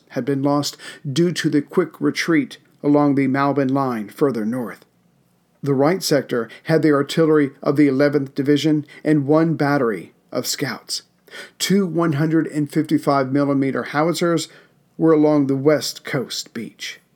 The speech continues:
Over the next few days, the question of a reserve force would fluctuate, given the Japanese landings on the west coast with the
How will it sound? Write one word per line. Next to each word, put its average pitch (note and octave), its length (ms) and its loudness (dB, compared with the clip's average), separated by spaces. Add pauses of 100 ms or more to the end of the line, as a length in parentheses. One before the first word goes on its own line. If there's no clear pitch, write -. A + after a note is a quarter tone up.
(960)
Over F#3+ 220 2
the A3+ 120 0
next F#3+ 240 0
few D#3+ 160 2
days, C3+ 460 2 (160)
the D#3+ 100 0
question D#3+ 480 2
of C#3 300 0 (180)
a D#3 80 2
reserve D3+ 480 2
force - 480 -6 (160)
would F3+ 140 0
fluctuate, D#3 720 -2 (300)
given E3 380 2
the D3+ 100 4
Japanese D3 560 2
landings C3 560 0 (160)
on D#3+ 140 2
the C#3 100 2
west C3 360 -4
coast C#3+ 420 -4 (240)
with D#3 180 0
the C#3+ 220 0